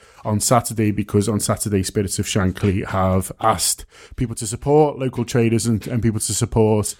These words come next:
manufacturers of, uh, Liverpool F C, um, themed clothing, we'll, we'll,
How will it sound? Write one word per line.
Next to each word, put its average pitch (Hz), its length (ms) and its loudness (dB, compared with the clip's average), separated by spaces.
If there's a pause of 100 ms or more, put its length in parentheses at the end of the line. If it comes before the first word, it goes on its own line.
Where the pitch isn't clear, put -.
(300)
manufacturers 117 840 2
of, 110 380 0
uh, 110 320 -2
Liverpool 135 600 2
F 117 160 -6
C, 131 560 0
um, 127 440 -2
themed 170 540 2
clothing, 127 360 2
we'll, 127 140 4
we'll, 127 260 4